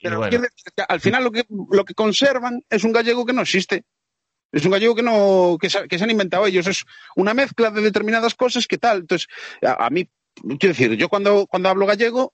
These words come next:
Speaker 1: no, no hablo el gallego este del telexornal, como digo yo.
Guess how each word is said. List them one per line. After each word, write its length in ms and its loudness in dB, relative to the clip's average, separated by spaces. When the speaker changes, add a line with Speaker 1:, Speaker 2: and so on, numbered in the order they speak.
Speaker 1:
no, 680 4
no 280 4
hablo 720 4
el 140 2
gallego 280 0
este 160 -2
del 260 0
telexornal, 560 -2
como 160 0
digo 200 2
yo. 300 -4